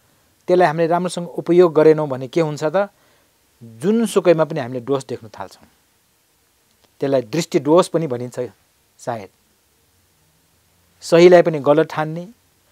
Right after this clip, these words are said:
गलतलाई पनि सही ठान्ने। यसरी दोष देख्न सक्ने ज्ञान भएन भने त्यहाँ अज्ञानताले चाहिँ राज गर्छ। त्यसै गरेर दोषबाट मुक्त हुने ज्ञान यदि हामीले थाहा पाएनौँ भने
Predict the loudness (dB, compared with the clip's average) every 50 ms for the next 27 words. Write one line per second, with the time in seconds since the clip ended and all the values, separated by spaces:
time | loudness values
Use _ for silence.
0 | _ _ -6 -2 2 4 4 4 4 2 0 0 0 -4 -4 -2 0 0 0 -2
1 | -4 -6 -10 -10 -10 -12 -14 -18 _ _ _ _ _ _ _ _ _ _ _ _
2 | _ _ _ _ -4 -2 0 0 0 -2 -2 -2 0 0 0 0 0 0 -2 -2
3 | -2 -4 -6 -6 -6 -6 -8 -10 -10 -10 -14 _ _ _ _ _ _ _ _ _
4 | _ _ _ _ _ _ _ _ _ -20 -20 -12 -8 -6 -4 -4 -4 -6 -8 -12
5 | -16 -16 -12 -8 -6 -4 -2 -2 -2 -4 -4 -6 -6 -8 -8 -10 _ _ _ _
6 | _ _ _ _ _ _ _ _ _ _ _ _ _ _ _ _ _ -12 -10 -10
7 | -10 -10 -12 -14 _ _ _ _ -8 -6 -2 -2 -2 -2 -2 -6 -10 -12 -12 -14
8 | -16 -16 -16 -12 -6 -4 -4 -4 -2 -4 -6 -6 -8 -10 -16 -20 -20 _ _ _
9 | _ _ _ _ _ _ _ _ _ _ _ _ _ _ _ _ _ _ _ 0
10 | 2 2 4 4 4 4 4 2 0 -2 -4 _ _ _ _ -10 -2 0 0 2
11 | 2 2 2 2 2 0 -4 -6 -6 -2 0 0 0 0 -2 -6 -4 -4 -4 -4
12 | -4 -6 -8 -8 -6 -8 -8 -8 -8 -10 -10 -10 -8 -8 -8 -6 -4 -4 -4 -4
13 | -4 -8 -10 -12 -14 -10 -8 -8 -8 -8